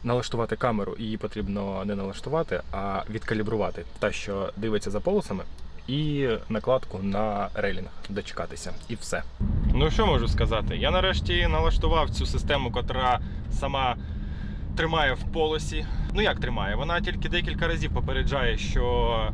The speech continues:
ти з'їжджаєш з полоси, а потім пропонує тобі взяти руль. <laughs> Да, жорстко пропонує. Каже, «Давай, бери руль бігом». Так що я можу вам показати, що немає ні одної помилки. Це мене радує.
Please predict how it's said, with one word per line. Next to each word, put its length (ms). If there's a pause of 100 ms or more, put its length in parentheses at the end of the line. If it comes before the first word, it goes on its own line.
(260)
ти 120
з'їжджаєш 460
з 40
полоси, 500
а 120
потім 380 (920)
пропонує 400
тобі 200
взяти 320
руль. 200
<laughs> 40 (800)
Да, 180
жорстко 320
пропонує. 460
Каже, 240
«Давай, 300
бери 260
руль 160
бігом». 400 (600)
Так 140
що 400 (140)
я 140
можу 240
вам 140
показати, 520
що 440 (160)
немає 340
ні 120
одної 420
помилки. 440 (220)
Це 80
мене 240
радує. 400